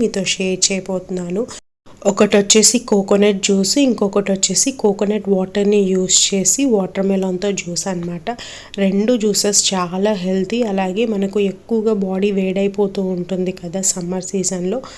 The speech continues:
ఇవి రెండు రెగ్యులర్గా తీసుకుంటూ ఉన్నారంటే హెల్త్కి మంచిది, అలాగే మనకు వేడిని కూడా చాలా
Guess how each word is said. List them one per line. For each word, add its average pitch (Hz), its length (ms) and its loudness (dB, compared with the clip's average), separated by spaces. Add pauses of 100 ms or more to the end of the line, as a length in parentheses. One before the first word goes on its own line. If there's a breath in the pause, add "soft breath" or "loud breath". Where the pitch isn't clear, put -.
(360 loud breath)
ఇవి 202 180 4
రెండు 202 340 2
రెగ్యులర్గా 202 520 0 (100)
తీసుకుంటూ 196 600 -2
ఉన్నారంటే 185 500 -2 (100)
హెల్త్కి 202 480 -2 (100)
మంచిది, 196 440 -2 (100)
అలాగే 190 400 -2
మనకు 196 340 -4
వేడిని 196 460 0
కూడా 190 180 -4 (140)
చాలా 180 320 -4